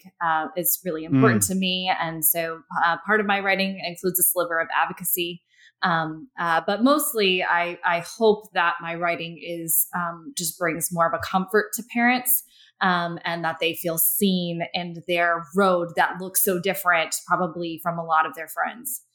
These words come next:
Speaker 2: Y-, you know, that's, it's so funny that you said that, I, and, like, funny in a good way, 'cause, like, I was, I was talking on a, uh, a Facebook Live this morning, and one of the things that I think in, in my experience is in the autism world, right? So, like,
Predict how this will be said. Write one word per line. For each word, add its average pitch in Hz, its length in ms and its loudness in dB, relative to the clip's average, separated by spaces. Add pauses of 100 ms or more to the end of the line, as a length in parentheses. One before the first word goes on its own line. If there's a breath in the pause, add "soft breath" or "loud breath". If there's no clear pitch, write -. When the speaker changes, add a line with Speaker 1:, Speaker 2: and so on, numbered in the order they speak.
(800 loud breath)
Speaker 2:
Y-, 160 220 2
you 160 120 2
know, 226 340 2
that's, 190 480 -2
it's 160 180 2
so 208 120 4
funny 170 280 2
that 135 100 2
you 127 100 -2
said 123 260 4
that, 107 240 2 (520)
I, 151 160 2
and, 147 160 4
like, 135 140 2
funny 180 240 2
in 131 40 4
a 120 60 2
good 123 160 2
way, 101 160 0
'cause, 117 180 0
like, 135 140 2
I 156 80 4
was, 151 320 0
I 143 40 2
was 131 100 4
talking 196 400 2
on 135 100 4
a, 127 260 0 (380)
uh, 113 340 2
a - 40 -8
Facebook 143 340 0
Live 127 240 2
this 117 180 -4
morning, 113 380 2
and 117 260 0 (1300 soft breath)
one 156 260 4
of 170 60 4
the 156 100 2
things 147 540 2
that 131 140 4
I 127 100 4
think 147 480 0 (1200)
in, 170 120 2
in 170 160 0
my 208 160 2
experience 156 560 2
is 123 100 0
in 127 140 4
the 123 80 2
autism 107 420 2
world, 98 180 -4
right? 117 200 2
So, 123 160 2
like, 117 260 0